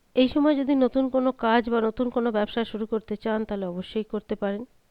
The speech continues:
এমনিতে এদিন পারিবারিক জীবন এবং দাম্পত্য জীবন মোটামুটি ঠিকঠাক থাকবে।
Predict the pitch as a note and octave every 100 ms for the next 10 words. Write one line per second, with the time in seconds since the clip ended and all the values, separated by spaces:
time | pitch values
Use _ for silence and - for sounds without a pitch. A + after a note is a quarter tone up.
0 | _ _ A#3+ B3+ D4+ D#4 D4 D4 D4 B3
1 | A#3+ B3 C4+ A#3 B3+ C4 B3+ A#3+ A#3 G#3
2 | G#3 A3 - A#3+ A3+ A#3 A3+ F#3+ G3 G3+
3 | A3+ A3+ A3 A3 G#3 - G#3 G3